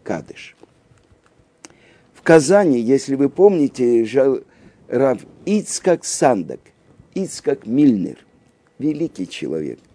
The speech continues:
Сейчас таких немного осталось. И вот я попросил именно его читать кадыш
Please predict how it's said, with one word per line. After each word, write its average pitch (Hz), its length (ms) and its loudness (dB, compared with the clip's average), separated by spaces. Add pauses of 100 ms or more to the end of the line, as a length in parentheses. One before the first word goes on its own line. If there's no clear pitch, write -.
(920)
Сейчас 131 460 -6
таких 107 400 -6
немного 107 560 -2
осталось. 71 580 -16 (800)
И 170 100 6
вот 190 240 2
я 180 160 4
попросил 151 720 -4
именно 143 360 -2
его 135 560 -2 (300)
читать 135 420 0 (100)
кадыш 147 580 0